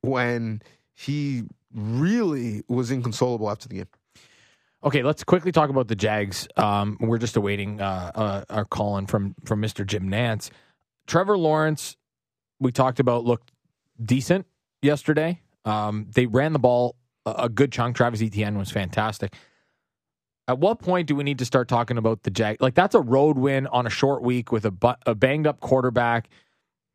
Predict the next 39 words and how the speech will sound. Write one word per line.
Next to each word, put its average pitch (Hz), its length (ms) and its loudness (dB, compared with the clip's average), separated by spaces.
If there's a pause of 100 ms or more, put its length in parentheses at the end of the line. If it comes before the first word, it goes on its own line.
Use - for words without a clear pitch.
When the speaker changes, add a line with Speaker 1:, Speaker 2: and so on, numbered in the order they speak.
(320)
Speaker 2:
Did 190 120 4
a 175 40 2
pretty 151 380 2
good 127 260 2
job 117 340 0
yesterday. 104 400 -2
At 135 140 2
what 143 300 2
point 147 280 -2
do 123 120 0
we 127 100 -2
need 131 200 -2
to 135 60 4
look 123 200 0
at 107 80 0
the 120 80 0
Jags 113 340 0
and 110 160 -4
go, 104 300 0
"Not 127 260 0
only 170 260 -2
are 135 140 0
they 127 140 -2
the 120 100 -2
class 117 380 0
of 117 100 -2
the 110 160 -2
A 113 80 0
F 101 60 -6
C 101 160 -4
South, 135 320 0
but 110 120 -2
maybe 147 300 -2
they 160 240 -2
are 139 180 0
a 123 80 -2
sneaky 120 1160 -4
Super 113 420 -2
Bowl 98 560 -4